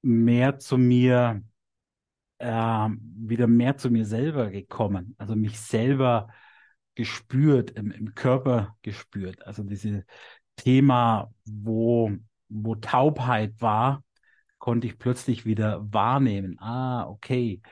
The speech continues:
Ich konnte, ähm, meine Themen oder ich konnte Bereiche im, im Becken wieder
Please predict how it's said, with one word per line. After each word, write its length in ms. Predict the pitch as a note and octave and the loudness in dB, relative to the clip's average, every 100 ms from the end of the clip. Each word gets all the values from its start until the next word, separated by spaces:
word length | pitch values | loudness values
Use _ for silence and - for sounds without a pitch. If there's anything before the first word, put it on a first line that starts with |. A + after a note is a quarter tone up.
| - - - - | -20 -20 -20 -16
Ich 180 | C3 - | -16 -4
konnte, 460 | B2+ A#2 A2+ - - _ _ _ _ _ | 0 2 2 -2 -18 _ _ _ _ _
ähm, 1160 | - A2 A2 A2 A2 A2 G#2+ G#2 E2+ A2+ A2 F#2+ | -4 0 2 2 0 0 -2 -2 -6 -10 -10 -8
meine 340 | G#2+ A2+ A#2 - | -4 -2 -2 -4
Themen 440 | - C3+ C#3+ C#3 | 0 2 6 4
oder 140 | A#2 A2+ | 4 0
ich 240 | A2 G#2+ | -2 -4
konnte 340 | - A#2+ A#2 | -2 0 0
Bereiche 520 | G#2 A2+ G#2+ A2+ A2+ A#2+ | -2 0 0 0 0 -2
im, 220 | G#2+ G#2 | -2 -6
im 220 | G#2 G2+ | -6 -6
Becken 460 | B2 C3 E3+ C#3 A#2 | -2 0 4 4 4
wieder 380 | A#2 A#2+ A2 | 2 2 0